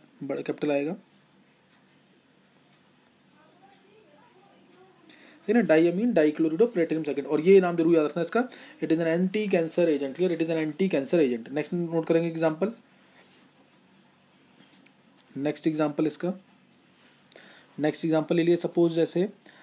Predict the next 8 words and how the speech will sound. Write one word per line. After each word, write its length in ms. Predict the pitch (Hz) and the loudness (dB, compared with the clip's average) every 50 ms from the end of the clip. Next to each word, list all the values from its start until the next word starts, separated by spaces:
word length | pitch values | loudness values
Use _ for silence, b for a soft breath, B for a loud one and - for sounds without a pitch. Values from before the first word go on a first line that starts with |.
| b b b b - - 147 147 147 147 147 | b b b b -8 -6 -4 -2 -2 -2 -2
सीओ 540 | 147 - - - 185 185 180 185 190 220 240 240 - _ _ _ _ _ _ _ _ _ _ _ _ _ _ _ _ _ _ _ _ _ _ _ _ _ _ _ _ _ _ _ _ _ _ _ _ _ _ _ _ _ _ _ _ - - - _ _ _ _ _ _ _ _ _ _ _ _ _ _ _ _ - - | -4 -6 -4 0 2 4 4 4 4 4 0 -4 -8 _ _ _ _ _ _ _ _ _ _ _ _ _ _ _ _ _ _ _ _ _ _ _ _ _ _ _ _ _ _ _ _ _ _ _ _ _ _ _ _ _ _ _ _ -20 -20 -20 _ _ _ _ _ _ _ _ _ _ _ _ _ _ _ _ -6 -2
एन 140 | 160 156 | 0 0
एच 180 | 165 160 - - - | 0 -2 -4 -6 -2
थ्री 160 | - 180 196 226 233 - _ _ _ _ _ _ _ _ _ _ _ _ _ _ _ - - - - _ _ - - _ _ _ _ _ _ _ - | 0 0 0 0 -2 -6 _ _ _ _ _ _ _ _ _ _ _ _ _ _ _ -18 -18 -18 -20 _ _ -20 -20 _ _ _ _ _ _ _ -2
होल 180 | 156 156 165 165 | 0 0 0 0
फ़ाइव 400 | - - 165 165 170 202 233 233 _ _ _ _ _ _ _ _ - _ _ _ _ _ _ _ _ _ _ _ _ _ _ _ _ - _ _ _ _ _ _ _ _ - - | 0 0 2 2 2 2 0 -2 _ _ _ _ _ _ _ _ -20 _ _ _ _ _ _ _ _ _ _ _ _ _ _ _ _ -20 _ _ _ _ _ _ _ _ -20 -20
सीओ 380 | - - - 185 185 185 185 180 180 - | -12 -4 0 4 6 6 6 4 0 -2
थ्री 180 | 170 185 190 | -4 -2 -2